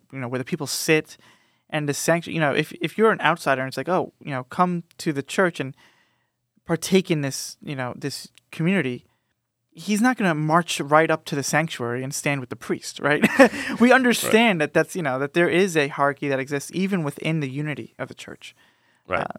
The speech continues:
Speaker 1: and so
Speaker 2: And
Speaker 1: but,
Speaker 2: the, you know, there's
Speaker 1: yeah.
Speaker 2: gradual unity as well. You see, uh, with people coming into the church that they're
Speaker 1: Right, the catechumens
Speaker 2: the
Speaker 1: and the
Speaker 2: catechumens
Speaker 1: yeah,
Speaker 2: and,
Speaker 1: exactly.
Speaker 2: you know, there's a progression that way, but there's also, they'll come for part of the liturgy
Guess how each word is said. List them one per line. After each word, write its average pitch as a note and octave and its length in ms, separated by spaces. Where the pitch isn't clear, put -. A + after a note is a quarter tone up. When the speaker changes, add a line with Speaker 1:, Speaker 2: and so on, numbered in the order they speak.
Speaker 1:
and D3 140
so C3+ 400
Speaker 2:
And C3+ 80
Speaker 1:
but, G3+ 140
Speaker 2:
the, B2+ 80
you C3+ 60
know, A#2+ 80
there's A2+ 120
Speaker 1:
yeah. C#3+ 60
Speaker 2:
gradual G#2+ 460
unity G2 380
as F2+ 120
well. F2+ 140
You E2+ 100
see, E2+ 500
uh, E2+ 180
with D#2+ 120
people F2 200
coming E2+ 240
into E2+ 160
the D#2 80
church - 560
that E2+ 140
they're E2 480
Speaker 1:
Right, E3 160
the C#3 80
catechumens - 520
Speaker 2:
the B2+ 40
Speaker 1:
and B2 80
the B2+ 60
Speaker 2:
catechumens F#2 520
Speaker 1:
yeah, B2 100
Speaker 2:
and, B2 80
Speaker 1:
exactly. B2 420
Speaker 2:
you F2 40
know, E2+ 140
there's F2 440
a F2 160
progression E2+ 640
that F2 220
way, F2 100
but E2+ 140
there's F2 160
also, E2 320
they'll D#2 120
come E2+ 240
for D#2 140
part F#2+ 240
of E2+ 80
the E2+ 80
liturgy E2 560